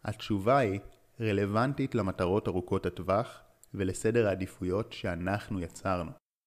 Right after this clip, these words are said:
לכן חשוב להגדיר את אלו לפני שמתחילים להציב יעדים קצרי טווח. כי יש הרבה יעדים נוצצים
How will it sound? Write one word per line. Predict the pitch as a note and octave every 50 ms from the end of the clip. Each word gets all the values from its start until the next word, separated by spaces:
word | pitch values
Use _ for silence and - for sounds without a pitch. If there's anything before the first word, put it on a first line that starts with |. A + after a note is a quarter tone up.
| _ _ -
לכן | G2+ - - C3 B2+ B2+
חשוב | - - G#2 - - - C#3 C#3 B2+
להגדיר | A#2+ G2+ F#2+ G2 G2+ A2 A2 G#2
את | G2+ - - -
אלו | A2+ A#2+ A#2+ G2 F2 F#2 - _ _ _ _ _ _ _ -
לפני | F#2+ F#2 - A2+ C3 C#3+
שמתחילים | - D3 B2+ A2+ - - A2 G#2+ A2+ A2
להציב | G2 F#2+ - - G#2 G2+ F#2+
יעדים | F#2+ F2 G2 F#2+ F#2 F#2
קצרי | - F2 - - - F#2 F2+ F2+ E2+
טווח. | - E2+ F2 F2+ - - - _ _ _ _ _ _ _ -
כי | G#2
יש | A2 - - -
הרבה | A2+ A2 A2+
יעדים | A#2 A2+ A2 G2+ G#2 G#2+ G#2+ A2
נוצצים | G#2 G2+ - - - - - - C3 B2 A2 A2